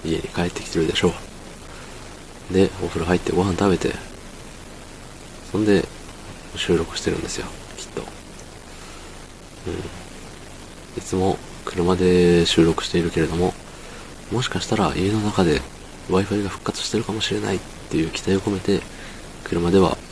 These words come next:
えーと、携帯を操作せずに、うん。家に持って帰って、Wi-Fi使えるかな、どうかなって言って、あの、家Wi-Fiの電源をつけて、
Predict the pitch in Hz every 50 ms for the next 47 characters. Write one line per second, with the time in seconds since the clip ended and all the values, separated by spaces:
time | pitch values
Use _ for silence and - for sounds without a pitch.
0 | - - 78 73 - - - - - 80 80 - 78 76 - - 98 85 - -
1 | - 101 95 95 90 - - - - - - - - - - - - - - -
2 | - - - 82 82 73 - - - - - - - - - - - - - -
3 | - - - - - - - 82 80 78 76 - - - - - 101 98 - -
4 | - 113 107 - - - - - - - - - - - - - - - - -
5 | - - 92 - - 87 82 - - - 107 110 - 98 104 104 104 107 113 110
6 | 104 110 110 - - - - - - - - - - - - - - - - -
7 | - - - - - - - - - - - - - - - - - - - -
8 | - - - - - - - - - 87 90 85 85 85 85 85 80 - - -
9 | - - - - 85 85 - - - - - - - - -